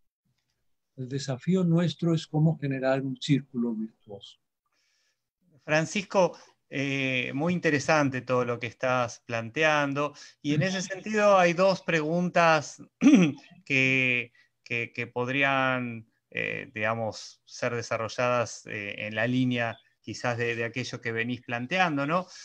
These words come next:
Speaker 2: Eh, mm, se, se pregunta, ¿se ha podido ampliar la mirada y trabajar internacionalmente, como por ejemplo con las políticas de Uruguay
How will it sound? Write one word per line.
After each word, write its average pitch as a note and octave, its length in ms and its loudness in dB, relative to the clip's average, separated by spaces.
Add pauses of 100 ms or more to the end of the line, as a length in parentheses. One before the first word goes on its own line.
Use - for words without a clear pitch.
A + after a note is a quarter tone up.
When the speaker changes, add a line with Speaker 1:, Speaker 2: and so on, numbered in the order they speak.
(140)
Speaker 2:
Eh, C#3 360 -4
mm, D3 580 -6
se, D#3+ 380 -4
se - 160 -10
pregunta, F#3 480 -4 (160)
¿se - 160 0
ha A#3 80 0
podido A#3 280 2
ampliar F#3+ 340 0
la F3+ 120 0
mirada E3 400 0
y F#3+ 60 -6
trabajar D3 760 -2
internacionalmente, D3+ 1160 -4
como B2+ 340 -4
por B2 160 -2
ejemplo D3+ 440 -6
con C3+ 100 -2
las B2 160 -4
políticas C#3 840 -2 (300)
de B2 160 -2
Uruguay C#3 640 2